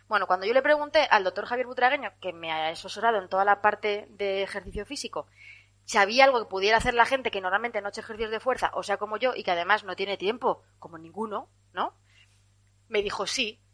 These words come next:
realmente puedes entrenar el tren inferior y el tren superior en unos diez, quince minutitos al día". Y a mí se me ocurrió la chorrada del tris. Tres tris, tren inferior,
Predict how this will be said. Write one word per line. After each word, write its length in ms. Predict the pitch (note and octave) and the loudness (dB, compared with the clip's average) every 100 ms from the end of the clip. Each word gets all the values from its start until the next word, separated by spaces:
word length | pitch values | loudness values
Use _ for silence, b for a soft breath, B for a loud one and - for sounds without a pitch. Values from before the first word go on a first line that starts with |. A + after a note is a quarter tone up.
| - | 0
realmente 560 | G#3 A#3+ C4+ D4+ D#4+ | 6 6 4 -2 -2
puedes 240 | D4 B3 B3 | 0 0 0
entrenar 360 | C4 C4 C#4+ | -4 2 2
el 100 | G3+ | 2
tren 180 | - A#3 | -4 -6
inferior 540 | B3+ C#4 D4 D#4+ E4+ - | -2 -2 2 2 0 -2
y 140 | A3 | -6
el 120 | F#3 | -6
tren 240 | - A3 A#3 | -2 -2 -2
superior 600 | B3+ C#4 C#4+ D#4+ E4 E4+ b b _ | -2 0 4 4 2 0 b b _
en 140 | G#3+ | -6
unos 280 | G#3 G3+ F#3 | -6 -8 -8
diez, 240 | - C4+ - | -2 -2 -2
quince 280 | C4 A#3+ | -8 -10
minutitos 360 | A3+ G#3 G3 F3+ | -12 -12 -14 -12
al 140 | D3+ | -12
día". 240 | C#3+ D#3 A3 _ _ _ | -8 -8 -8 _ _ _
Y 60 | F#3 | -4
a 60 | |
mí 80 | G3+ | -2
se 100 | A#3 | -6
me 60 | A#3+ | -8
ocurrió 240 | B3+ C4 | -4 -2
la 120 | D4 | -2
chorrada 380 | C#4 G#3 A3+ C4+ | -2 0 4 4
del 160 | F#3+ D#3 | 2 -4
tris. 400 | D#3+ - - _ _ _ _ _ - | -10 -10 -14 _ _ _ _ _ 2
Tres 320 | A#3 D#4 - | 6 6 2
tris, 380 | D4+ G4+ - - | 0 0 0 -4
tren 200 | G3 F#3 | -4 -4
inferior, 420 | G3 C4 E4 G4 | -2 0 4 4